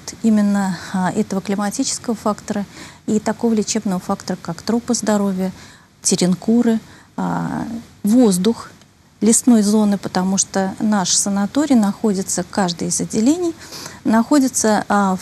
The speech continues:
в зоне озеленённой, и, м, даже, а, Красноглинское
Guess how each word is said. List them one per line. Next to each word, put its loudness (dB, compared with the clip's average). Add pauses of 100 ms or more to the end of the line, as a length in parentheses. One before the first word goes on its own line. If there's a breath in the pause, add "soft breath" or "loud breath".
в 2 (260 loud breath)
зоне 4
озеленённой, 2 (580 loud breath)
и, -2 (100)
м, 0
даже, 0
а, -4
Красноглинское 2